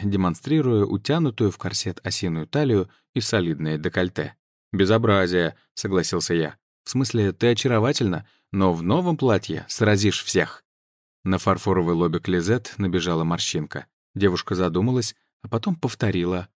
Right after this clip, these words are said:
фокус с шубкой. "А может, ты мне подаришь новое платье?"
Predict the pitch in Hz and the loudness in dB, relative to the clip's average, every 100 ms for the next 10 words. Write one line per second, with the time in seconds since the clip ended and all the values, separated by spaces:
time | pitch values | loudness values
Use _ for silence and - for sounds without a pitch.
0 | _ - 135 104 175 - - 92 - 156 | _ -4 -4 -2 -6 -4 -2 -4 -6 -10
1 | - _ _ _ _ _ - 135 151 151 | -10 _ _ _ _ _ 0 4 4 2
2 | 156 _ _ _ _ - 233 196 160 117 | -6 _ _ _ _ 2 6 4 2 2
3 | 113 113 - 120 110 117 113 117 104 123 | 2 2 0 0 2 0 2 0 0 -6